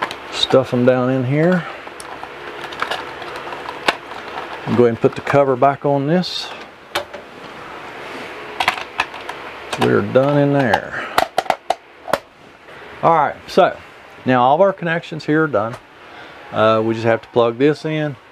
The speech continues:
plug our, our upper unit into our control box. Now all these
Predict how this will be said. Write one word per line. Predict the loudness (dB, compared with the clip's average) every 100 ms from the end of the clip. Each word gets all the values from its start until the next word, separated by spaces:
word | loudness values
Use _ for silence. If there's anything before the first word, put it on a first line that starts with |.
| -20 -4
plug | 2 2 2
our, | -2 -4 -14 -20 -20 -20 -20 -20 -20 -2
our | 0 2 2 4
upper | 4 4
unit | 0 0 0
into | 0 2
our | 0
control | -2 -6 2 2 4
box. | 4 4 0 -6 -20 -20 -20 -20 -20 -18 -2
Now | 2
all | 6 4
these | 2 -4